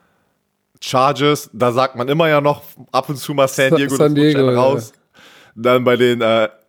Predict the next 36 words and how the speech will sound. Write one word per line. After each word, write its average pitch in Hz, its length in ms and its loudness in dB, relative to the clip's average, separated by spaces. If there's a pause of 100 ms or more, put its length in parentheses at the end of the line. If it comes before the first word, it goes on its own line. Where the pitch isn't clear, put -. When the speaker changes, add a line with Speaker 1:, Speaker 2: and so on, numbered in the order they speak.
(200)
Speaker 1:
L-, 135 500 -2 (220)
L 131 220 0
V 127 400 -6
Ra-, 135 340 0
Raiders, 131 380 -2
Las 117 340 -4
Vegas, 120 280 -4
sag 120 140 -2
ich, - 180 -8
sagen 120 240 -2
wir 127 120 0
auch 151 100 4
noch 156 140 -4
jedes 147 340 -2
Mal 131 140 -2
Oakland, 139 440 -4
ey, 110 60 -4
das 110 220 -8
dauert, 120 320 0
Leute, 90 420 -8
das - 240 -20
dauert. 107 320 -12
Weil 131 80 2
Leute 175 160 2
Speaker 2:
Ja, 180 60 -2
Speaker 1:
sind - 80 -4
Speaker 2:
äh, - 40 -2
Speaker 1:
immer 131 120 0
so, 123 80 0
„Ha, 104 100 -4 (580)
hast 214 200 -6
du 277 80 -2
schon 240 240 -2
wieder 277 280 -4
Oakland 220 280 -4
gesagt?“ - 260 -2